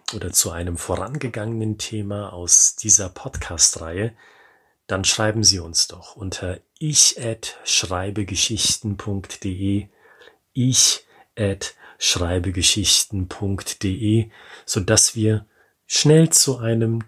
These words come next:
telefonischen Kontakt kommen können. Wenn Sie sagen, das Thema interessiert mich, natürlich will ich nicht großartig per Mail hin und her schreiben, das ist ja nicht zuletzt ineffizient,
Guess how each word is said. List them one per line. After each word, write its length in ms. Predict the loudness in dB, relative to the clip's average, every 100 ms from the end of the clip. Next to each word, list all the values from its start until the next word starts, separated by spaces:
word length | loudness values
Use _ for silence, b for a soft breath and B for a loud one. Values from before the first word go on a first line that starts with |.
| -4
telefonischen 800 | 0 0 2 2 2 2 0 -2
Kontakt 500 | -6 -6 -8 -10 -10
kommen 300 | -10 -8 -14
können. 340 | -18 -18 -10
Wenn 160 | -6 -2
Sie 140 | 2
sagen, 380 | 2 2 0 0
das 200 | 0 0
Thema 280 | 2 0 0
interessiert 600 | -4 0 2 4 2 -2
mich, 260 | -2 -2
natürlich 500 | -4 -4 -2 0 0
will 140 | -2 -2
ich 160 | -2
nicht 160 | -2 -4
großartig 640 | 0 2 2 -4 -4 -6
per 160 | -2 0
Mail 320 | 2 2 2
hin 180 | 2 2
und 240 | 0 0
her 140 | 0 2
schreiben, 480 | 2 0 -2 -2
das 160 | -4 -2
ist 160 | 0 0
ja 80 |
nicht 220 | 0 -2 -2
zuletzt 420 | -2 0 0 0
ineffizient, 800 | 0 -2 -4 -2 0 0 -2